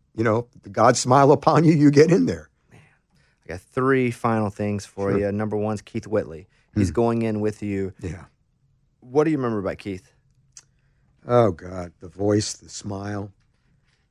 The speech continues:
Speaker 1: the sense of humor, the love of the format. My God. He just, you know, I, I think back to those,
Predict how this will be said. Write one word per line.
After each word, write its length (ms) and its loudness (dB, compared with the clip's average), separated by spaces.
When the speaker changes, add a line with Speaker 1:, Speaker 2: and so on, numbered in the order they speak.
Speaker 1:
the 100 -10
sense 380 -2
of 80 -4
humor, 480 0
the 100 -14
love 540 2
of 100 -16
the 100 -12
format. 600 -6
My 280 -6
God. 400 -14
He 120 -4
just, 400 -4
you 80 -4
know, 100 0
I, 220 2
I 120 -2
think 300 -4
back 280 0
to 280 -4
those, 320 4